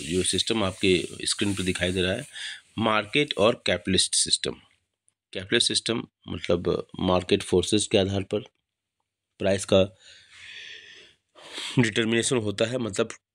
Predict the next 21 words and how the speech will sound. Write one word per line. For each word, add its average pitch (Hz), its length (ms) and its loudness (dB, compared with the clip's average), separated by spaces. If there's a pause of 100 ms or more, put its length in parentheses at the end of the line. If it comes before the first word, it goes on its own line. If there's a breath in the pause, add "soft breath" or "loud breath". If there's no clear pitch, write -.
(480)
उसके 120 200 0
टूल्स 139 320 6
क्या 139 140 2
हैं, 131 80 -2
मार्केट 110 340 2
फोर्सेस 120 420 2
जो 117 120 -6
क्या 110 200 -2
हैं, 117 200 -6 (720)
तो 127 100 -2
है 156 160 0
डिमांड 101 440 0
और 143 120 0
सप्लाई। - 400 -4 (1800 loud breath)
सोशलिस्ट 139 680 0 (440)
और 110 360 2
सेंट्रली 110 480 4
प्लान्ड 98 500 2
इकोनॉमी, 98 500 0 (1500)
ठीक 101 140 -6
है, 123 80 0